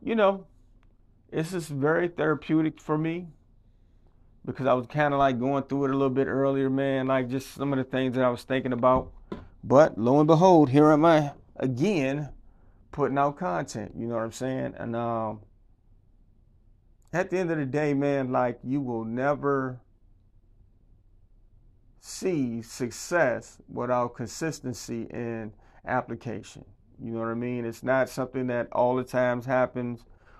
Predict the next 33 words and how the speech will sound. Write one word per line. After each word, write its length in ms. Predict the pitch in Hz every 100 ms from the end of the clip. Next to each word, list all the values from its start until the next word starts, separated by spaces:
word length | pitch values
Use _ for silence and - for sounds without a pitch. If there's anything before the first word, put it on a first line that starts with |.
| -
overnight, 500 | 127 127 147 147 117
but 380 | 123 123 107 - _ _ _ _
sometimes, 600 | - 143 202 - 160 143 139
man, 240 | 156 151
I 80 | 156
mean, 460 | 160 156 156 151
some 200 | 135 160
people 300 | 175 190 165
have 600 | 160 160 160 156 147 - - - - - - - - - - - -
from 240 | - 160
the 60 | 151
beginning, 480 | 151 156 208 180
like, 200 | 156 160
just 160 | 156 135
knocked 280 | 131 147 151
it 60 |
out 140 | 170 175
the 60 |
park. 340 | 175 214 240 - - - - - - - - - - - - -
You 100 | 117
know 80 | 147
what 80 | 151
I 40 |
mean? 220 | 160 170 -
And 200 | 151 151
that 180 | 175
could 100 | 175
be 100 | 175
you. 340 | 196 220 170 110 _ _ - - - - - - _ _ - - - -
That's 180 | 147 -
all 180 | 135 139
I'm 100 | 127
saying. 340 | 151 135 98